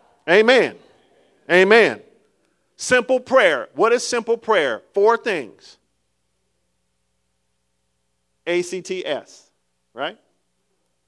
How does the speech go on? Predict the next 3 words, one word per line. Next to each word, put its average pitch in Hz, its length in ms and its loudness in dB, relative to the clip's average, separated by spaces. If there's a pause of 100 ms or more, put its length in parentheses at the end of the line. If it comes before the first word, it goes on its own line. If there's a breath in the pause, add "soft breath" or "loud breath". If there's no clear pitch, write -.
(760)
Adoration, 175 680 -2 (100)
our 135 140 -4
praise. - 880 -12